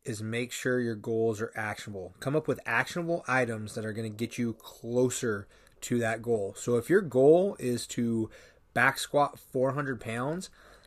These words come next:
then you need to list out the steps you're going to take to get there. So in order to increase your back squat, you're gonna need to make sure you're coming into the gym and doing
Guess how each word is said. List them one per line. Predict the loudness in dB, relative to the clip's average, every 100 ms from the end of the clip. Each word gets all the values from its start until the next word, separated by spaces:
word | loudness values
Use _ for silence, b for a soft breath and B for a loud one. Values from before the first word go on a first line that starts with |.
| b
then | 0 2
you | 2
need | 2 2
to | 4
list | 4 6 4
out | 4 2
the | -6
steps | -4 -2 -4 -4 -6
you're | -4
going | -2 -4 -4
to | -8
take | -10 -6 -6 -8 -12
to | -12
get | -2 -2 0
there. | -6 -8 -6
So | 2 4 4
in |
order | 4 8 8 8
to | 2 -2 -2
increase | -2 0 0 2
your | 2
back | 2 0
squat, | 0 0 2 0 -6 b b b
you're | -2 2 4
gonna | 4 2 0
need | 0
to | 0
make | -2 -2
sure | 0
you're | 2 2
coming | 0 -4 -4 -6
into | -8 -6
the | -2
gym | 0 0 -2 -6
and | -8 -6 -8 -2
doing | -2 0 -2 -6